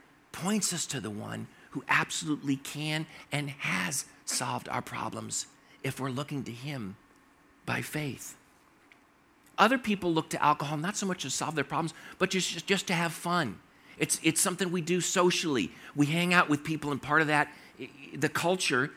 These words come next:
is to spend some time drinking. And that people enjoy it because it's relaxing. It removes inhibitions. It helps us to, to feel better about ourselves. But the problem is,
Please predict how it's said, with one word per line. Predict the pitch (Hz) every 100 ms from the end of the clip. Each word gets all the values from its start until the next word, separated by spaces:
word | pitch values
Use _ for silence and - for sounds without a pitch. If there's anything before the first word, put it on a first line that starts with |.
| - -
is | 156 165
to |
spend | 165 180 170
some | 170
time | 170 170
drinking. | 170 208 220 135 87 - - - 180
And | 185
that | 196 143
people | 190 202 214
enjoy | 180 185 202
it | 156
because | 143 170
it's | 170 147
relaxing. | 156 147 160 175 - 147
It | 127
removes | 139 139 175 185 - - -
inhibitions. | 160 180 151 170 180 160 120
It | 117
helps | 120 165 170
us | 151
to, | 143
to | - - 131
feel | - 196
better | 127 151 170 135 98 - - - -
about | 123 135 131
ourselves. | 117 113 127 107 78 67 - - - _ _ _ _ _ _ - -
But | 143
the |
problem | 113 139 175 208 139
is, | 98 135 -